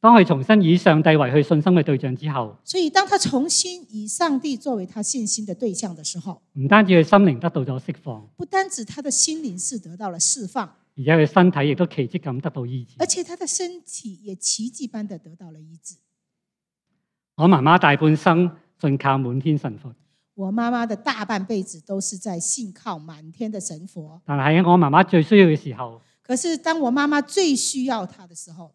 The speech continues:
Speaker 1: 呢啲神佛唔可以俾佢平安。
Speaker 2: 這些神佛都沒有給她帶來平安。
Speaker 1: 直到佢搵到正確嘅信心對象，
Speaker 2: 一直到她找到了這位正確的信心的對象，
Speaker 1: 佢信靠咗上帝，
Speaker 2: 她信靠了上帝，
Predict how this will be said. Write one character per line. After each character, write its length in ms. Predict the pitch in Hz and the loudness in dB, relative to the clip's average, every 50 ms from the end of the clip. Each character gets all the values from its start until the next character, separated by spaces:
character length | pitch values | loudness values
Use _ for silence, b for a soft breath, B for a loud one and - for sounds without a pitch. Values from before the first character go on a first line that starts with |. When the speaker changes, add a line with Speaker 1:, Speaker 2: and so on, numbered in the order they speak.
| _ _ | _ _
Speaker 1:
呢 100 | 185 196 | 0 4
啲 100 | 196 214 | 4 4
神 200 | 202 - 147 127 | 4 2 -2 -2
佛 100 | 123 156 139 | -2 -2 -4
唔 220 | 165 143 123 120 | -4 -6 -10 -6
可 140 | 113 139 156 | -2 0 0
以 60 | 151 | 0
俾 180 | - 131 131 143 | 0 -2 -2 -2
佢 60 | 135 | -2
平 220 | - 120 101 101 | -4 -6 -14 -16
安。 160 | 117 117 113 110 _ _ | -20 -20 -20 -20 _ _
Speaker 2:
這 100 | - 220 | -12 -10
些 120 | - - | -10 -8
神 280 | 196 - - 165 170 190 | -8 -10 -12 -12 -16 -18
佛 240 | - - 165 156 175 _ | -20 -20 -20 -20 -20 _
都 240 | _ 214 196 190 185 | _ 0 0 0 0
沒 160 | 180 175 160 | -4 -6 -12
有 120 | 165 160 143 143 _ | -14 -18 -20 _ _
給 100 | _ 143 | _ _
她 160 | _ 151 160 156 | _ -20 -20 -20
帶 160 | 180 165 147 | -20 -20 -20
來 120 | 143 147 _ | -20 _ _
平 220 | - - 147 147 156 | -20 -20 -20 -20 -20
安。 120 | 156 160 | -14 -6
Speaker 1:
直 80 | - 175 | -6 -6
到 160 | - - 180 165 160 160 | 2 6 6 8 8 6
佢 220 | 156 165 156 160 165 | 4 2 4 4 4
搵 180 | 156 147 156 | 4 4 4
到 100 | 160 151 | 2 2
正 280 | 151 151 - 160 147 147 | 0 2 0 0 0 0
確 180 | - 151 135 139 | -2 -4 -6 -6
嘅 80 | 135 | -10
信 180 | 127 - 143 127 | -8 -6 -8 -6
心 200 | - 156 143 131 | -4 -6 -6 -6
對 160 | - 120 117 _ | -10 -14 -16 _
象， 120 | 135 113 104 104 _ | -20 -20 -20 _ _
Speaker 2:
一 120 | 392 403 | -12 -10
直 160 | 349 - - 277 | -8 -8 -10 -6
到 220 | - 339 294 254 | -2 -2 -2 -2
她 240 | 233 - - 262 254 | -4 -6 -10 -12 -12
找 220 | 247 - 185 160 170 | -10 -10 -12 -12 -8
到 160 | - 254 247 | -6 -6 -6
了 100 | 220 196 | -6 -6
這 160 | - 262 240 | -6 -6 -4
位 160 | 240 240 214 | -2 -4 -4
正 360 | 233 - - 381 320 262 233 | -6 -6 -4 -4 -2 -2 -4
確 240 | - - - 277 233 | -4 -6 -4 -4 -4
的 120 | 202 190 165 | -6 -6 -6
信 300 | - - - 285 240 202 | -4 -4 -4 -4 -6 -8
心 200 | - - 202 185 | -8 -8 -8 -10
的 80 | 175 160 | -16 -20
對 220 | _ - 208 165 | _ -18 -16 -8
象， 220 | 151 - - 180 - - | -6 -6 -6 -6 -6 -4
Speaker 1:
佢 120 | 147 143 | -4 -4
信 220 | 135 - 160 147 | 0 0 0 0
靠 140 | 147 151 147 | 2 0 0
咗 120 | 131 143 139 | 0 0 -2
上 220 | - 139 123 123 | -4 -4 -6 -4
帝， 260 | - 131 120 117 120 - _ _ | -6 -6 -8 -8 -12 -16 _ _
Speaker 2:
她 180 | - 254 262 254 | -6 -4 -4 -2
信 260 | - - - 277 240 | -2 -2 -2 -4 -6
靠 180 | - - 220 | -6 -8 -12
了 80 | 180 175 | -10 -8
上 240 | - - 226 190 185 | -8 -8 -8 -8 -8
帝， 220 | - 240 190 - | -10 -12 -12 -12